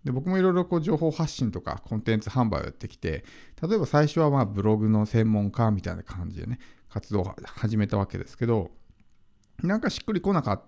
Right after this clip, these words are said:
たんですよね。で、それでまあコンテンツ販売っていうものに出会っていろいろやってる中で、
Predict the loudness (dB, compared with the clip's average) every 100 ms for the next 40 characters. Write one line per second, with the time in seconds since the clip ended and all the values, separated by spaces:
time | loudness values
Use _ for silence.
0 | -4 -2 -2 -6 -10 -12 -12 -6 -4 -6
1 | -12 -20 -20 _ -2 0 0 0 2 2
2 | 2 2 2 0 -4 -2 0 2 0 0
3 | 2 2 0 -4 -6 -6 -8 -4 -2 -2
4 | -4 -4 -2 0 2 2 0 -2 -2 -2
5 | -6 0 4 4 2